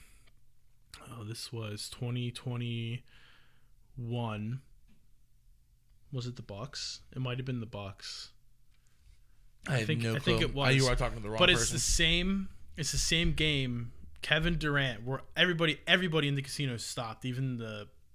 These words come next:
Speaker 1: dealers were all watching the game 'cause they all have T Vs on their, on their
Speaker 2: Sure,
Speaker 1: thing.
Speaker 2: yeah.
Speaker 1: Everybody's watching it, and we're in Jersey,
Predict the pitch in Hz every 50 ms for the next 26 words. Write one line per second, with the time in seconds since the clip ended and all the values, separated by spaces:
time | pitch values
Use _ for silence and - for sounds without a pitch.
0 | - - - 139 143 135 123 113 104 - 117 120 - - 127 135 139 131 127 123
1 | 123 - - 139 127 123 123 113 104 110 107 110 110 104 - - 120 120 131 127
2 | 120 107 101 101 98 95 - - - - - - - 202 147 120 117 120 117 104
3 | 90 - - - - - - - - - - - - - - - - - - -
4 | - - - - - 160 175 175 175 165 143 131 135 139 139 151 151 - - 123
5 | 107 101 - - - - - - - - - - - - 143 139 135 127 127 127
6 | 120 110 - 127 127 123 107 107 101 104 117 131